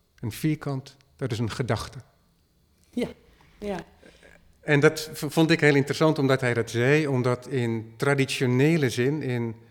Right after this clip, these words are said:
Speaker 1: de oude culturen, zoals in China, maar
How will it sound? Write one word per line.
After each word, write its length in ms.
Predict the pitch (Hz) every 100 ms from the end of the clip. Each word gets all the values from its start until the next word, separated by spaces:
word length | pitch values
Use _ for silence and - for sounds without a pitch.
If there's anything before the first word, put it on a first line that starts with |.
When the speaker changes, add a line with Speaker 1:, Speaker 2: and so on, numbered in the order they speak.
| _ _
Speaker 1:
de 100 | 127
oude 300 | - 127 117
culturen, 680 | - 117 107 123 127 135 135
zoals 400 | - 110 110 101
in 300 | 123 110 104 - _ _ _ _ _ _ _ _ _ _
China, 540 | - - 131 131 139 139
maar 160 | 170